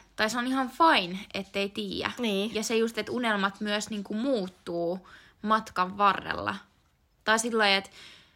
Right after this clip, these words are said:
Speaker 1: jos mä mietin, että mikä on mun tän hetken suurin unelma ja fokus, niin Wellnessmalle kilpailu,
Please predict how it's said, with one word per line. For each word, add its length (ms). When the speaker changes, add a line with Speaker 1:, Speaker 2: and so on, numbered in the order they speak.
Speaker 1:
jos 140
mä 80
mietin, 380
että 260
mikä 220
on 80
mun 200
tän 240
hetken 640
suurin 680
unelma 440
ja 120
fokus, 680
niin 460
Wellnessmalle 640
kilpailu, 760